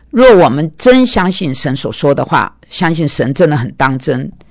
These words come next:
那想象一下，我们将会是何等样子呢？我真的敢让神对我就是他所说他将是的一切吗？那今天呢，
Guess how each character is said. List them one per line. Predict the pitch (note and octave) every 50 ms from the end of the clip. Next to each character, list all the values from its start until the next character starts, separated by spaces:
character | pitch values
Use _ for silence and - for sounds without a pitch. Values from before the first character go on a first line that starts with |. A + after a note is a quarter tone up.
| _ _ _ _ _
那 | - E3 D#3
想 | D3 - - C3+
象 | - - F3 C#3
一 | B2 B2+
下， | B2 - D#3 A#2 - - - -
我 | - C3+
们 | C#3+ D#3 D#3 - -
将 | - - C4 A#3+ G#3 A3 A#3+ A3+
会 | - A#3+ F#3 E3
是 | E3 - F3+
何 | D#3+ - - C3
等 | C#3+ - A#2 D#2 A2+
样 | D#3+ D#3 C#3+ B2+
子 | - - -
呢？ | G#2+ D2+ E2 E2+ - - _ _ _ _ _ _ _ _ _ _ _ _ _ _ _
我 | C#3 D3 D3
真 | - - - B3 B3+ B3 A#3
的 | G#3 - - - -
敢 | - E3 - - - - - - _ _ _
让 | _ - F#3 E3+ D#3 D3 C#3
神 | C3 - - C#3 A2 C3+ C3
对 | - F#3
我 | E3+ C#3 B2 A2 - - - _ _ _ _ _ _ _
就 | - F#3+ F#3+ F3
是 | - - D3+
他 | D3 D3 D3 D3+
所 | D3+ - - A#2
说 | A#2 - - - F#3+ F#3+ C4+ - - - _ _ -
他 | - - D3+ D3+
将 | - - F#3 D3+ D#3+
是 | D#3+ - - - - G3 E3+ A#2 - - _ _ _ _ _ _ _
的 | - - C3 - _
一 | F#3+ D3+
切 | - - - - A3 F#3 C#3+
吗？ | C#3+ C#3 C3 C3+ - - _ _ - _ _ _ _ _ _ _ _ _ _ - - _ _ _ _
那 | - F#3+ F#3+
今 | F#3 - G#3+ G#3
天 | G3+ A3 G#3 G3+
呢， | G3 F#3+ F#3+ F#3+